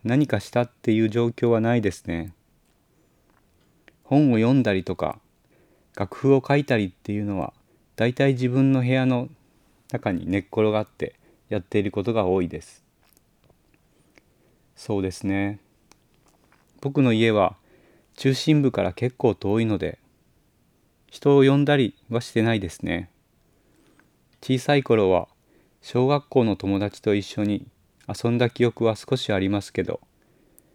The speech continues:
そんなに頻繁ではなかったと思います。この前に住んでいた家が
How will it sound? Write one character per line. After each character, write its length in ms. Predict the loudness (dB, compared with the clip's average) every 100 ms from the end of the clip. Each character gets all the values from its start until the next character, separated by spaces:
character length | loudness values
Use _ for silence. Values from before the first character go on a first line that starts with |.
| _ _ _
そ 220 | -2 2
ん 80 | 4
な 100 | 6
に 100 | 6
頻 240 | 4 2
繁 240 | 2 2 4
で 100 | 2
は 80 |
な 120 | 2 -2
か 100 | -6
っ 60 |
た 140 | -6 -4
と 100 | -2
思 160 | -2
い 60 | -2
ま 140 | -6
す。 280 | -10 -20 _ _ _ _ _ _ _ _ _ _ _ _ _ _ _ _ _ _ _ _
こ 120 | 0
の 100 | 2
前 220 | 4 2
に 140 | 2 0
住 200 | -4 -4
ん 60 |
で 100 | -2
い 60 | -4
た 140 | -4
家 180 | -2 -2
が 180 | -2